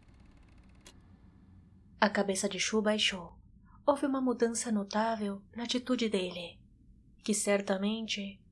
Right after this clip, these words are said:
provou sua culpa para os presentes. Segundo o relatório, publicado em nove de março de mil oitocentos e noventa e sete, havia marcas no pescoço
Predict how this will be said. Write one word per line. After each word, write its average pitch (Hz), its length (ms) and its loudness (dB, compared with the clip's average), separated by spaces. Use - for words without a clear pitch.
provou 269 320 4
sua 254 180 0
culpa 214 360 -2
para 220 220 -2
os 226 120 -8
presentes. 190 880 -6
Segundo 196 440 0
o - 20 0
relatório, 185 800 0
publicado 254 520 -2
em 220 80 0
nove 208 280 2
de 202 140 -2
março 196 380 0
de 202 100 -4
mil 202 140 -4
oitocentos 202 560 -4
e 196 60 -6
noventa 190 360 -8
e 185 60 -6
sete, 220 580 0
havia 285 320 2
marcas 240 400 -4
no 202 100 -4
pescoço 202 680 -4